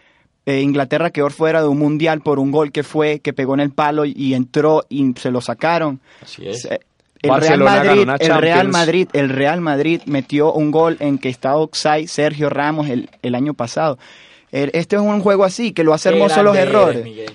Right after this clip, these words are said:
Speaker 1: Y hay que, hay que, hay que verlo así, hay que acostumbrarnos. El, yo creo que, yo soy de los que parten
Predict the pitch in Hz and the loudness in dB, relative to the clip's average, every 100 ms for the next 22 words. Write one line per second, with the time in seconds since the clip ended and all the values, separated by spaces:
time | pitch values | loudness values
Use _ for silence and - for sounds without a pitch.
0 | - 190 185 190 214 214 - 165 160 202 | -2 2 2 0 -2 -2 -2 -2 0 -2
1 | 190 _ - 156 190 196 202 202 190 262 | -4 _ -4 -2 2 2 2 0 -2 -2
2 | 180 123 143 143 185 208 185 190 180 208 | -2 -2 -2 -2 -2 -2 -2 -2 0 2
3 | 214 208 214 - 143 143 _ - 147 160 | 2 0 -4 -2 -2 -4 _ -10 -4 0
4 | 220 226 214 165 - 160 160 214 208 165 | 4 2 2 -2 0 -2 0 -2 -2 -2
5 | 165 151 - 139 - 180 185 208 | 0 0 -2 -6 -2 -2 -2 -8